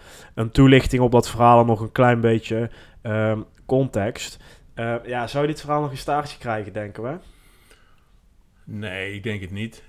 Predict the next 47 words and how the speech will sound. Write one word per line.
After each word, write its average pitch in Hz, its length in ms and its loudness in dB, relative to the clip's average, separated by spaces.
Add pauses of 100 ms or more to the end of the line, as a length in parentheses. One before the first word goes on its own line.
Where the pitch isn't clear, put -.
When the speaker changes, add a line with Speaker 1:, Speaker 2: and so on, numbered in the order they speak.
Speaker 2:
Eh, - 80 -14 (180)
zeker 107 360 -6
niet 104 260 -8
omdat, 101 500 -10
eh, 98 420 -8 (440)
kijk, - 360 -12 (180)
ehm, 107 520 -10 (560)
meneer 113 360 -8
Dammink 123 320 -4
heeft 110 240 -4
ook, 123 220 -10
eh, 101 260 -6
wat 104 220 -12
vragen 131 320 -8
van 101 160 -10
ons 95 180 -10
beantwoord. 101 800 -12
Speaker 1:
Ja. 110 260 -6 (300)
Speaker 2:
En 104 180 -12
dat 107 180 -8
vind 110 180 -8
ik, 110 140 -12
eh, 104 240 -8 (440)
ik - 240 -12
zit, 135 340 -6
er 143 80 4
zit 147 160 0
wel 143 140 0
een 143 120 -2
aan-, 143 220 -2
en 139 160 -6
er 123 60 -6
zit 143 180 -4
wel 131 200 -2
een 120 60 -2
legitimiteit 139 800 -2
in, 147 100 -4
zoals 110 320 -6
hij 120 180 -2
het 160 140 -6
in 151 100 -6
ieder 143 160 -6
geval 127 140 -10
aan 131 140 -10
ons 123 280 -12
heeft, 104 340 -10
eh, 113 80 -8